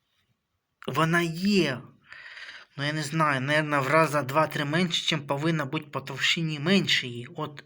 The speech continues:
момент, що цікавий. Інакше кажучи, вона не надрукувалась. Ще. Права сторона, бачите?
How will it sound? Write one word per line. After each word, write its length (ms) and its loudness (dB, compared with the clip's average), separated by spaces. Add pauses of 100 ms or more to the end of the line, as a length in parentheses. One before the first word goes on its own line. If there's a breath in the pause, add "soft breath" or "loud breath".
момент, 420 -2
що 140 0
цікавий. 640 -8 (840 loud breath)
Інакше 300 4
кажучи, 600 4 (200 loud breath)
вона 260 2
не 120 4
надрукувалась. 920 -2 (1400 loud breath)
Ще. 400 6 (1040)
Права 320 6
сторона, 640 -6
бачите? 560 0